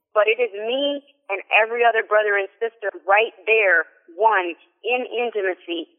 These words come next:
in oneness with the Godhead. So we become one as the entire body of Christ, with Christ, with the Father, with the Spirit. We cannot separate ourselves from God any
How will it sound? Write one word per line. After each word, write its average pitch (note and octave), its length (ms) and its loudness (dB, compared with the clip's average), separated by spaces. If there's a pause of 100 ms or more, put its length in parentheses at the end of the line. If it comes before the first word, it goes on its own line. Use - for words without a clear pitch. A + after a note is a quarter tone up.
(140)
in A3 240 0
oneness G3 480 0
with F3+ 120 -4
the E3 120 -4
Godhead. D#3+ 560 2
So G3+ 80 0
we - 240 -2
become G#3+ 500 -6
one G#3+ 480 4 (380)
as G#3+ 180 2
the G3 160 0
entire G#3+ 640 0
body G#3+ 320 2
of F#3+ 160 -6
Christ, F#3+ 340 2 (360)
with A3+ 360 0
Christ, F3+ 380 2 (160)
with A#3 160 0 (100)
the - 80 -18
Father, F3+ 400 2
with F#3 220 -4 (100)
the G3+ 80 -16 (180)
Spirit. F3+ 360 -6 (320)
We B3 180 -12
cannot A#3+ 460 0 (100)
separate F3 640 -2
ourselves F#3+ 720 2 (260)
from F#3 240 -4
God G3 220 4
any F#3 180 -4